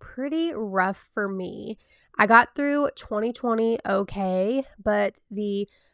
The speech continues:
isolation, the mandates, the changes in the world, and just not knowing what I wanted to do with my life really hit me in January of this past year.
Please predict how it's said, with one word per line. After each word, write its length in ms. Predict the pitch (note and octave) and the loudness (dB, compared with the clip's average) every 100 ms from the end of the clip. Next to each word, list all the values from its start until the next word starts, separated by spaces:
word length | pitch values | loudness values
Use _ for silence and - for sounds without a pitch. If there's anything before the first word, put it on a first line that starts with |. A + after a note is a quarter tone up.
| _ - | _ 2
isolation, 1080 | G#3+ B3+ - A3 G#3 A3+ B3+ - G3+ F#3+ F#3 | 4 4 2 2 4 2 0 -2 -2 0 -2
the 80 | F#3 | -6
mandates, 960 | F#3+ F#3+ A3 B3 G#3+ G3 F#3 - - | -2 2 4 4 2 0 0 -6 -10
the 540 | G#3+ F#3+ G#3 G3+ G3+ G3 - _ _ _ | -8 -4 0 2 2 0 -4 _ _ _
changes 680 | - A#3+ A#3 C4 B3 A#3 | -2 4 6 6 6 4
in 200 | G3+ G#3+ | 6 2
the 100 | G3+ | 4
world, 640 | F#3+ F#3 F3 F#3 G#3+ C#4 D4+ - | 4 4 6 8 8 8 4 4
and 500 | A3+ A#3+ A#3+ A#3 A#3 - - | 6 8 6 4 2 -2 -8
just 320 | - D4+ - | 4 4 6
not 260 | F#4 A#4 - | 6 6 4
knowing 440 | G3+ F#3+ G3+ G#3+ | 4 6 6 6
what 160 | G#3 G3+ | 4 4
I 60 | |
wanted 280 | F#3+ F#3+ F#3+ | 4 4 2
to 80 | - | -2
do 120 | F#3 F3+ | -4 -2
with 160 | F#3+ | -2
my 140 | A#3 A#3 | -2 0
life 420 | B3 C4 C#4+ C#4+ _ _ _ _ _ | 2 4 4 2 _ _ _ _ _
really 420 | G3+ G#3+ B3 D#4 | -2 2 4 2
hit 400 | D4 - G#3+ G3+ | 2 0 0 -2
me 480 | A3+ A3+ B3 C#4 D4+ - - | 0 0 2 0 -2 -6 -2
in 540 | G#3+ G#3+ G3+ G3+ G3+ - | 2 4 2 0 -2 -10
January 800 | - G3+ G3 G3 F#3 F3+ F3+ F#3 | -2 0 2 2 4 4 4 2
of 160 | F3+ | -2
this 180 | F3 F3+ | 0 -2
past 460 | - - F#3 - - | -2 -2 -2 -4 -4
year. 440 | G3 F3+ - - | -4 -2 -4 -8